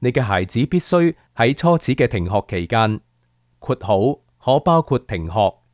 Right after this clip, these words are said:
或不再接受教育服務嘅開除，留喺由教育主管機構決定嘅教育安置處所中。如果經發現你嘅孩子為殘障兒童，則學區必須提供特殊教育及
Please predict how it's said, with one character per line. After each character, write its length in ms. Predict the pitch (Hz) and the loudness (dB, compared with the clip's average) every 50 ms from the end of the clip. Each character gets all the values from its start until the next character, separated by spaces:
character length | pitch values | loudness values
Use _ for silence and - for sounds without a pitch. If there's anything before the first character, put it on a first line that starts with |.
| _ _ _ | _ _ _
或 160 | 127 135 123 - - | -2 -2 -2 0 -2
不 80 | - 185 | -2 -2
再 260 | - - 139 120 120 | -2 -2 -2 -2 0
接 160 | 113 - 123 - | 0 -2 -4 -2
受 180 | - 113 98 98 | -2 -2 -2 -2
教 220 | 107 127 123 123 | -2 -2 -2 0
育 80 | 120 107 - - - | 0 -2 -4 -6 -10
服 140 | 113 - _ | -12 -10 _
務 180 | 104 101 98 | -6 -6 -4
嘅 120 | 101 120 113 | -2 -4 -2
開 200 | 113 143 143 143 | 0 0 0 0
除， 380 | - - 104 82 82 76 - _ _ _ _ _ _ _ _ _ _ _ _ _ | 0 0 -2 -2 -4 -6 -10 _ _ _ _ _ _ _ _ _ _ _ _ _
留 240 | - 104 98 95 95 | -4 0 0 0 2
喺 340 | 101 110 110 127 151 156 - _ | 2 2 2 2 2 0 -2 _
由 240 | 117 113 113 113 | -2 0 0 0
教 240 | 113 - 156 147 151 | 0 0 0 2 2
育 80 | 139 123 - _ | 0 -2 -4 _
主 220 | - 110 120 165 | -4 -2 -2 -2
管 200 | - 123 117 135 | 0 0 -2 0
機 160 | - 156 151 139 | 0 0 -2 0
構 320 | - 120 110 104 104 98 - _ - | 0 2 2 2 2 0 -4 _ -6
決 140 | - 151 | -6 -6
定 280 | - - 113 110 110 113 | -4 -2 -4 -4 -2 -2
嘅 200 | - 127 120 120 | 0 0 0 0
教 240 | - 139 131 127 120 | -2 -2 -2 -2 -2
育 120 | 113 101 - - | -2 -4 -4 -2
安 220 | - 156 151 143 | -2 0 0 0
置 160 | - - 110 | 0 -2 -4
處 180 | 98 - 101 95 95 | -4 -4 -4 -6 -4
所 180 | - 90 92 | -2 -2 -2
中。 240 | - 139 127 135 131 - _ _ _ _ _ _ _ _ _ _ _ _ | 0 0 0 0 -2 -6 _ _ _ _ _ _ _ _ _ _ _ _
如 160 | - 104 101 101 | -8 -6 -6 -4
果 160 | - 113 117 117 | 0 0 0 2
經 160 | - 160 160 | 2 0 0
發 180 | - 143 123 113 - | 2 0 0 0 0
現 320 | 113 110 101 101 104 - - - | -2 -2 -2 -2 -2 -6 -6 -6
你 100 | 127 139 | -6 -2
嘅 140 | - 156 | -2 -2
孩 240 | 143 107 101 92 92 | -2 0 -2 -2 -2
子 160 | 95 - - 120 165 | -4 -4 -4 -2 0
為 180 | 143 107 92 92 | 0 0 -2 -4
殘 240 | - 101 92 87 | -4 -6 -4 -4
障 220 | 98 - 117 120 123 | -2 -2 -2 -2 -2
兒 140 | 104 87 85 | -2 -6 -6
童， 260 | 92 92 87 82 78 - _ _ _ _ _ _ _ _ _ | -6 -6 -6 -6 -8 -12 _ _ _ _ _ _ _ _ _
則 160 | - 190 - | -4 -4 -4
學 200 | - - 120 107 - - | 0 -2 -2 -2 -2 -2
區 300 | - 160 160 165 156 - _ _ _ | 0 0 2 2 0 -4 _ _ _
必 80 | - | -2
須 140 | 180 - 185 | 0 0 -2
提 240 | 165 - - 92 95 | -2 -2 -6 -6 -4
供 180 | - 165 170 165 | -2 0 0 0
特 140 | - 127 - - | 0 -4 -4 -6
殊 200 | - - 95 87 | -6 -6 -6 -4
教 200 | - 135 123 123 | -2 -2 0 2
育 100 | 117 110 98 - _ _ _ _ _ | 2 0 0 -2 _ _ _ _ _
及 120 | - - | -6 -6